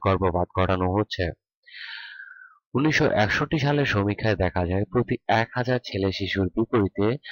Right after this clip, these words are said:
ছিল নয়শো ছিয়াত্তর জন কন্যা শিশু, কিন্তু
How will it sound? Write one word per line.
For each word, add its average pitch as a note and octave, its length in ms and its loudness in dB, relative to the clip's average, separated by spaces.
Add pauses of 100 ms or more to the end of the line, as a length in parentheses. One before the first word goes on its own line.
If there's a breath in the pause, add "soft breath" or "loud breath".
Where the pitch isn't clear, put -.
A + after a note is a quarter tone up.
(240 loud breath)
ছিল F#2+ 240 0 (460 loud breath)
নয়শো G#2 340 2
ছিয়াত্তর C#3 460 0
জন G#2 220 0
কন্যা A2+ 360 0
শিশু, F2 320 -6 (1120 loud breath)
কিন্তু C#3+ 240 -2